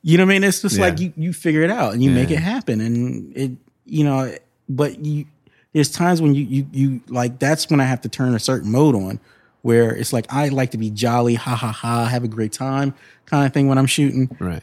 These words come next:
Speaker 1: And when you <laughs> find yourself in those situations, it's like, "No, I just gotta get this shit done now." <laughs>
Speaker 2: Yeah,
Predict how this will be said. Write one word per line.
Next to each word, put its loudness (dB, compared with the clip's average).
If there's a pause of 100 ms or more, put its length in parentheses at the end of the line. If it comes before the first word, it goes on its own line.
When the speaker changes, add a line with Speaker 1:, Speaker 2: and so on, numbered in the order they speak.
Speaker 1:
And 2
when 4
you 6
<laughs> -
find -4
yourself 2
in -2
those -2
situations, -6
it's -14
like, -12
"No, -12
I -8
just -10
gotta -8
get -12
this -8
shit -12
done -10
now." 2
<laughs> -4 (600)
Speaker 2:
Yeah, 4